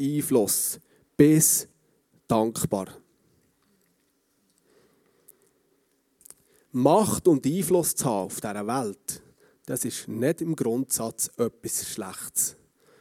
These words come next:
Geht, geht, vermehren euch, machen euch die Welt untertan, das le-, tun wir schon vorderst in der Bibel, lesen wir das. Im fünften Mose steht, ihr seid der Kopf und nicht der Schwanz.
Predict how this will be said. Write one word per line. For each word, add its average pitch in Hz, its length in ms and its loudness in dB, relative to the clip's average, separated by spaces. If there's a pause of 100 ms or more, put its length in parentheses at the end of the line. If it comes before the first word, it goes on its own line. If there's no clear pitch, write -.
(720)
Geht, - 720 0 (920)
geht, 135 380 2
vermehren 139 600 2
euch, 135 120 -2
machen 139 400 2
euch - 120 -6
die 123 120 -2
Welt 120 300 -4
untertan, 156 680 0
das - 180 -4
le-, 123 400 -4 (200)
tun 123 120 4
wir 113 80 -2
schon 120 200 0 (140)
vorderst 147 460 -2
in 131 80 -2
der 120 80 -4
Bibel, 151 340 2
lesen 143 380 0
wir 151 60 0 (360)
das. 139 460 -4 (1160)
Im 135 60 -12
fünften 135 320 2
Mose 147 340 6
steht, 135 240 0
ihr 131 80 -4
seid - 240 -6
der 113 100 -4
Kopf - 520 2
und 120 80 2
nicht 127 220 -2
der 160 60 2
Schwanz. 143 760 -2